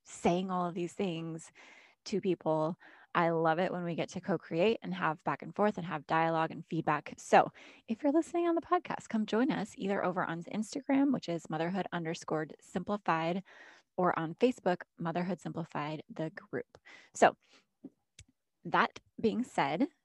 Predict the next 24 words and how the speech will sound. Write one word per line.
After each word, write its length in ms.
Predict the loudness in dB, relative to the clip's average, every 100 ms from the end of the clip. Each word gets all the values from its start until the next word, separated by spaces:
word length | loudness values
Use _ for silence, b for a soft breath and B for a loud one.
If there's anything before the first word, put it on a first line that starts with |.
| -8
today 400 | -2 2 4 4
we 220 | 6 4
are 100 | 4
talking 340 | 2 4 8 8
about 300 | 10 8 6
post-holiday 1400 | 4 4 4 -2 -18 0 4 4 4 0 -2 -4 -6 -8 _ _ -8
decluttering, 680 | -6 -2 0 0 -2 -6 -8 -10 -4
post-Christmas 920 | 2 2 0 -12 -4 -4 -2 -4 -6
decluttering, 600 | -6 -6 -2 -4 -4 -8 -10 B B B B -8
if 120 | -6
you 60 | -4
celebrate 500 | -4 -4 -2 -4 -2
Christmas, 640 | -4 0 0 -2 -4 -14 B B B B B 2
um, 380 | 4 4 0 4
but 120 | 4
just 220 | 4 -2 -4
kind 180 | -4
of 80 | -4
this 320 | -4 -6 -10 -18
season 460 | -6 -2 -2 -2 -2
of 380 | -2 0 -2
giving 320 | -2 -2 -2 -4
and 80 |
receiving 600 | -6 -6 -6 -4 -6 -8